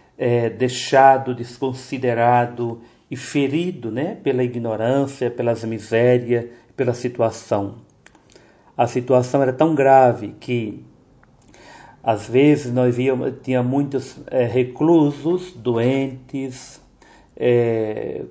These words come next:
com tuberculose, às vezes, é, sem ter nenhum colchão para dormir, porque as pessoas com tuberculose não podiam dormir no chão, não é? Então, outras vezes,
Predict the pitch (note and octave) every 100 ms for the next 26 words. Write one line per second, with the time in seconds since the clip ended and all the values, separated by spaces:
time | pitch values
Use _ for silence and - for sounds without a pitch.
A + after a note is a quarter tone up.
0 | - A2+ A2+ A2 B2 A#2+ A#2 A2 A#2 G#2+
1 | A2 C3 C3 B2 B2 A#2 A2 A#2+ B2 A#2+
2 | - - - _ - - - - - -
3 | - - B2 C3 B2+ D3 D#3+ D3+ B2 -
4 | C#3+ D3 C3+ C3 B2 B2+ C3 F3 - B2+
5 | A#2+ - A#2+ A#2 - - - C3+ - C3+
6 | C3 C3+ B2 C3 B2 A#2+ E3 D#3+ B2+ C3
7 | C3 E3 E3 C3+ B2 B2 A#2+ A2+ A2 G#2+
8 | - A#2+ G#2 G2+ A2 B2+ - _ _ -
9 | - _ _ _ _ C3 B2 C#3+ C3+ B2
10 | A#2 - - _ _ _ - C3+ C3 C#3
11 | - B2+ D3 C3 A#2 B2 -